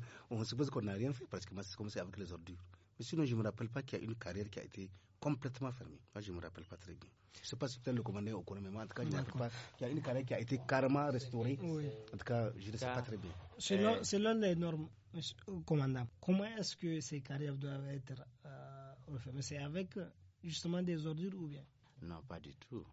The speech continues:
Speaker 3: pas du tout. C'est pourquoi, euh, le ministère des Mines est impliqué. Normalement, c'est,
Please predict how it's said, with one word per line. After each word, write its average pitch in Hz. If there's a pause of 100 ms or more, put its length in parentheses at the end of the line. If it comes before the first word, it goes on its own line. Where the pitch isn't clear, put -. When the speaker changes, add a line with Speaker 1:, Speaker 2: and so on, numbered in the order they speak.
(160)
Speaker 3:
pas 90
du 78
tout. 98 (360)
C'est -
pourquoi, 143 (120)
euh, 90
le 87
ministère 95
des 110
Mines 110
est 62
impliqué. 92
Normalement, 92
c'est, 82